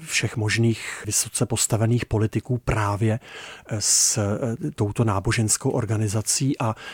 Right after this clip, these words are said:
vlastně to japonskou veřejnost velice, eh, znepokojilo, jak nějaká, a řekněme, okrajová, nepříliš důležitá japonská náboženská společnost, eh, dokázala ovlivnit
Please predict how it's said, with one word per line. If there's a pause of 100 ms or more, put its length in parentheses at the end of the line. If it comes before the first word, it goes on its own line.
(120)
vlastně
to
japonskou
veřejnost
velice, (300)
eh,
znepokojilo,
jak
nějaká, (220)
a
řekněme, (360)
okrajová,
nepříliš
důležitá (320)
japonská (100)
náboženská
společnost,
eh,
dokázala
ovlivnit